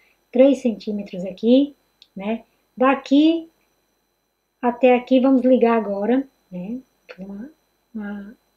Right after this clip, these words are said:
curva aqui, eu vou pegar a régua, uma curva arredondada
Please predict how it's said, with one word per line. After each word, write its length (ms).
curva 380
aqui, 480
eu 80
vou 120
pegar 340
a 40
régua, 580
uma 320
curva 580
arredondada 760